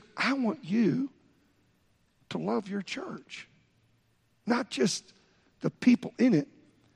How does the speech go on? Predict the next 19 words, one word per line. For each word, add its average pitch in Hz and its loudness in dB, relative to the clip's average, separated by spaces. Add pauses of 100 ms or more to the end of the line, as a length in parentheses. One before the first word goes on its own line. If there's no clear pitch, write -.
(120)
but 214 4
the 202 -2
place - -2
we 208 2
meet. 214 2 (500)
And - 2
so, - -2 (680)
uh, - -18 (1080)
the 175 0
positiveness - -6 (420)
of 151 -4
everybody 160 -4
here. - -16 (3750)
If 131 -4
I 151 6
would 160 0
have 202 -6
picked - 2
it, 220 -2